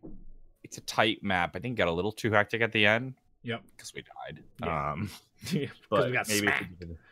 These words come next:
Speaker 1: maybe if we did it a second time and remembered that we had, um,
Speaker 2: Jack in the
Speaker 1: Jack in the
Speaker 2: Boxes.
Speaker 1: Boxes,
Speaker 2: Yeah.
Speaker 1: that actually wouldn't be a bad idea. If the game, if the game said to itself, "Well, we know we're putting you in a tight area, so we're gonna be a lot more liberal with Jack in the Boxes."
Speaker 2: Mm-hmm.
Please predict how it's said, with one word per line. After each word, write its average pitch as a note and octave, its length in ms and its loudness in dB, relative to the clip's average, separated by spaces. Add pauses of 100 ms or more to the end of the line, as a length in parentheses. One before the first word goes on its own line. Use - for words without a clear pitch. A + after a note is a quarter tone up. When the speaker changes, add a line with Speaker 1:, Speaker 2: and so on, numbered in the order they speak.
(240)
Speaker 1:
maybe A#2+ 180 10
if C3+ 100 8
we C#3 80 8
did B2 160 6
it A#2 40 8
a A2 40 8
second G#2+ 320 2
time G#2+ 260 6
and G2+ 120 6
remembered F2 380 2
that E2 160 0
we E2+ 140 0
had, D2+ 440 2
um, C2+ 580 -6
Speaker 2:
Jack - 140 -8
in - 20 -14
the - 40 -12
Speaker 1:
Jack D2 240 -6
in E2+ 60 -8
the F2 60 -4
Speaker 2:
Boxes. E2+ 480 -8
Speaker 1:
Boxes, - 20 -20 (400)
Speaker 2:
Yeah. - 60 -20 (120)
Speaker 1:
that E3 180 10
actually G3 280 8
wouldn't C3 200 6
be A#2+ 80 6
a G2 60 8
bad F#2 220 8
idea. E2+ 360 2
If D#2+ 160 -8
the A2 80 0
game, A2+ 480 6 (240)
if A2 140 4
the B2 60 2
game A#2 220 8
said G#2 300 6
to G2+ 80 6
itself, G2 320 2
"Well, G2+ 100 0
we G#2+ 80 2
know B2 120 6
we're A#2+ 100 6
putting G#2+ 220 2
you G2+ 60 2
in F#2 40 0
a E2 40 -4
tight F2 220 2
area, F2+ 400 2 (120)
so - 180 -8
we're F#2 80 0
gonna F#2+ 100 0
be F2 100 2
a E2+ 60 4
lot D#2+ 180 2
more E2 140 -2
liberal D#2+ 320 -2
with D2+ 140 -6
Jack C#2+ 280 -4
in E2 40 -8
the D#2+ 80 -4
Boxes." E2 640 -2
Speaker 2:
Mm-hmm. A#2+ 240 -4